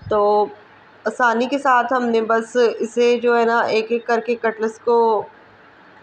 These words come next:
pan में शामिल करते जाना है। ऑयल आपने बहुत ज़्यादा हाई flame पे गर्म नहीं करना।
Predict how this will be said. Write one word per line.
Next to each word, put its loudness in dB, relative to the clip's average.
pan 2
में 0
शामिल -2
करते 0
जाना 2
है। -4
ऑयल 2
आपने 2
बहुत 0
ज़्यादा 2
हाई 2
flame -2
पे -2
गर्म 0
नहीं 0
करना। 0